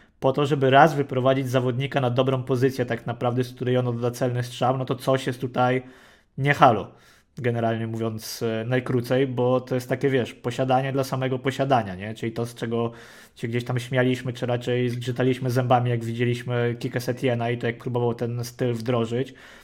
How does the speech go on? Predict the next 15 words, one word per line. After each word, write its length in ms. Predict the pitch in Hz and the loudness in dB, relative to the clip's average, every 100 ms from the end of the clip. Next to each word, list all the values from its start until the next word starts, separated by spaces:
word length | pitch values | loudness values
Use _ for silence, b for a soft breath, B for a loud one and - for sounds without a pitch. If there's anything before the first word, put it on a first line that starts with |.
| B | B
to, 120 | - 127 | 0 0
o 60 | |
czym 140 | 127 123 | 2 0
Pep 200 | 131 131 | 0 2
Guardiola 440 | 131 123 135 123 | 0 4 6 6
mówił, 480 | 123 117 117 113 120 | 2 0 0 -2 -2
e, 300 | 117 113 113 | -2 -2 -2
wielokrotnie, 600 | 113 123 120 127 120 120 | -2 -2 0 -2 -4 -4
że 80 | 117 | -2
on 120 | 123 | -2
nienawidzi 440 | 123 127 127 123 | 0 0 0 -2
tiki-taki 520 | 120 120 117 127 120 120 | -4 -8 -2 0 0 -2
właśnie 280 | 117 - | -4 -4
rozumianej 540 | 120 117 117 123 120 117 | -4 -2 0 0 0 -2
jako 360 | 117 117 117 | -2 -2 -4